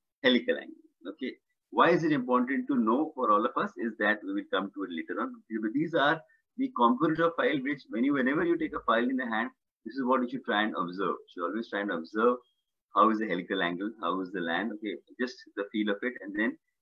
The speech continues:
we come to details as we go on. Okay, now this is what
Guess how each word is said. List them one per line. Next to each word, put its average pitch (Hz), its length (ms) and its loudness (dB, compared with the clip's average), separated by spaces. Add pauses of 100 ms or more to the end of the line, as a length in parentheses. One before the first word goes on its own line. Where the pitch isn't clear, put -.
we 117 160 -4
come 104 120 -2
to 107 60 -2
details 113 380 -4 (240)
as 92 80 -8
we 92 80 -8
go 87 100 -12
on. 69 220 -10 (760)
Okay, 151 240 -8 (460)
now 127 280 2
this 185 320 4 (260)
is 135 340 -2
what 117 180 4